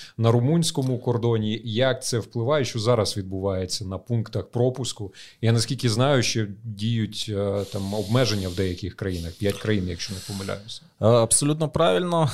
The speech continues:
Speaker 2: За останніх півроку нічого не змінилося. Всі країни, наші сусіди, прийняли, е,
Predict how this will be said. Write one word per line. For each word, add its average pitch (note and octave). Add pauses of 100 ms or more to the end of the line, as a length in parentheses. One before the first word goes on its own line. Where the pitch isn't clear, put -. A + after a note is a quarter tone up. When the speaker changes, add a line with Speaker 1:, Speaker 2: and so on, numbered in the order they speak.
Speaker 2:
За A#2+
останніх C3+
півроку B2+
нічого A2+
не A2
змінилося. A#2+
Всі B2+
країни, A#2+
наші A2
сусіди, G2+
прийняли, G2+ (240)
е, E2+